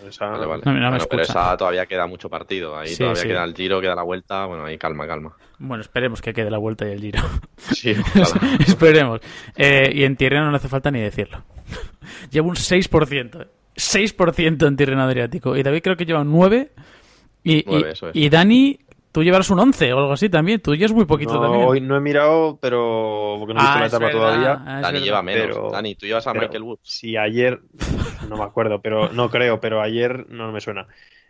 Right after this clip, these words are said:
Speaker 1: Eh, ayer, eh, no tendría ni cien puntos, o sea, que llevo dos días, que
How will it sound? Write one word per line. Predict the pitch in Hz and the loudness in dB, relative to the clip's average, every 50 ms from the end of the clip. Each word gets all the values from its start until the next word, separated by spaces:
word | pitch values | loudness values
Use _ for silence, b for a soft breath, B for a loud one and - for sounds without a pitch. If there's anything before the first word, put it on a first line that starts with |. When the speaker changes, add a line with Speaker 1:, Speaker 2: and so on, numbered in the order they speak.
| b - | b -6
Speaker 1:
Eh, | - 110 110 | -2 -2 0
ayer, | 107 110 113 117 117 120 120 123 127 131 131 131 120 | 0 0 -2 -2 -2 -2 -2 -4 -6 -6 -4 -2 -2
eh, | 120 120 120 117 117 - _ _ _ | 0 0 -2 -2 -4 -8 _ _ _
no | 131 127 120 120 | -4 -2 -2 0
tendría | - 120 117 120 117 120 120 117 | 0 0 -2 2 0 0 0 0
ni | 117 110 | -2 -4
cien | - 120 113 110 | -4 -4 -4 -4
puntos, | 107 123 127 131 - 113 107 104 | -4 -4 -6 -4 -4 -4 -6 -4
o | 101 | -2
sea, | 110 107 104 101 101 | -2 -2 -2 -2 -2
que | 104 113 | -4 -2
llevo | 107 113 117 120 120 | 0 2 2 4 4
dos | 120 117 117 | 2 2 2
días, | 120 123 127 123 123 | 2 2 0 0 -2
que | - 64 - | -8 -14 -16